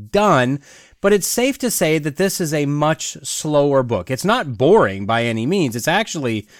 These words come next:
really interesting. It's just a, a higher level of information. This is not a casual read, so I'm moving much slower through it, but I am really enjoying it. So, as of now,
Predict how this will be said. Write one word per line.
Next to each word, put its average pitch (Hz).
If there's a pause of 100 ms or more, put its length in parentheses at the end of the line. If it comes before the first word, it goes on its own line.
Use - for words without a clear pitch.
(140)
really 156
interesting. 123
It's 123
just 185
a, 120 (300)
a 127
higher 190
level 170
of 143
information. 160 (260)
This 233
is 202
not 175
a 170
casual 165
read, 135
so 165 (320)
I'm 139
moving 196
much 202
slower 220
through 110
it, 90 (120)
but 160
I 190
am 233
really 226
enjoying 151
it. 95
So, 180 (320)
as 113
of 196
now, 190